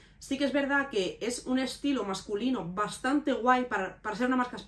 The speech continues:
o sea, si, no me entendáis mal, ¿vale? Pero para ser una marca española, me parece que tiene un enfoque muy internacional a la hora de vestir, más que nada porque vais a ver ahora estas fotos del desfile, son looks muy, muy, muy femeninos,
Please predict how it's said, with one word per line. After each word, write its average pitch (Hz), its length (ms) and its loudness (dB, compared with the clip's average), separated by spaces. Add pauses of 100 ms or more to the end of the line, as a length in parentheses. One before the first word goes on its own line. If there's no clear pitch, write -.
o - 40 -12
sea, 185 140 -8
si, 190 240 -6
no 202 80 -4
me 214 80 -4
entendáis 180 320 -6
mal, 175 120 -8
¿vale? 226 180 0
Pero 185 160 0
para 175 160 -2
ser 208 100 -4
una 220 100 -4
marca 214 200 -4
española, 226 560 -2 (340)
me 220 160 -4
parece 202 240 0
que 240 60 -4
tiene 214 180 -2
un 233 140 -2
enfoque 226 400 -4
muy 220 160 -4
internacional 190 520 -4
a 202 80 2
la 202 60 -2
hora 196 60 0
de 190 80 0
vestir, 190 280 -4
más 208 220 -6
que 208 80 -8
nada 214 220 -4
porque 185 320 -6 (340)
vais 226 220 0
a 240 60 -4
ver 233 100 -2
ahora 220 160 -2
estas 202 160 -10
fotos 208 240 -6
del 196 100 -2
desfile, 185 340 -4
son 190 320 -4 (180)
looks 220 280 -6
muy, 208 340 0
muy, 226 140 -4
muy 208 300 -6
femeninos, 233 840 -6